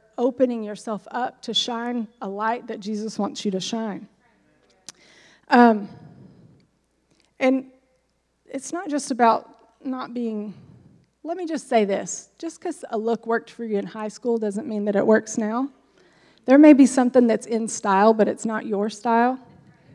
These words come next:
So let's try to, uh, ladies, we tend to be guilty of this. I know I probably have at times, you know,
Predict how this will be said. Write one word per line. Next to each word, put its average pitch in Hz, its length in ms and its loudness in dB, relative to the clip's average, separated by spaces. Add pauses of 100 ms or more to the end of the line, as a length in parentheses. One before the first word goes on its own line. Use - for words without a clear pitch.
(600)
So 254 500 10
let's 302 320 2
try 302 260 8
to, 269 220 10
uh, 196 380 6 (280)
ladies, 247 640 6
we 269 200 -6
tend 277 220 -2
to 269 60 -4
be 247 120 -6
guilty 226 420 -4
of 196 80 -8
this. 220 460 -10 (400)
I 233 80 -4
know 240 160 -2
I 226 100 6
probably 226 480 -2
have 214 220 -6
at - 100 -14
times, 226 480 -12
you 247 80 -10
know, 226 260 -10